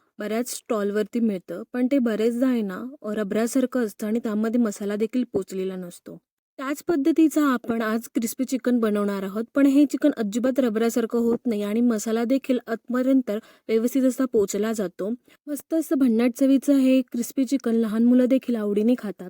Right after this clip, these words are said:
नमस्कार मंडळी, पाककृतीत पल्लवीमध्ये आपलं स्वागत आहे. क्रिस्पी चिकन बनवण्यासाठी मी इथे चारशे ग्राम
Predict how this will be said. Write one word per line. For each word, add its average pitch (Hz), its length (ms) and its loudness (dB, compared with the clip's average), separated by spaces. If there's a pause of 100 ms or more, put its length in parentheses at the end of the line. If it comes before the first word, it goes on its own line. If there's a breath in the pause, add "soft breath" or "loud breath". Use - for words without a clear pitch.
(120)
नमस्कार 254 520 2
मंडळी, 226 380 6
पाककृतीत 233 720 -6
पल्लवीमध्ये 208 420 -2
आपलं 233 200 -4
स्वागत 208 480 -4
आहे. 175 260 -8
क्रिस्पी - 440 -4
चिकन 320 380 2
बनवण्यासाठी 262 640 4
मी 294 160 10
इथे 254 180 2
चारशे 233 420 -2
ग्राम 226 400 0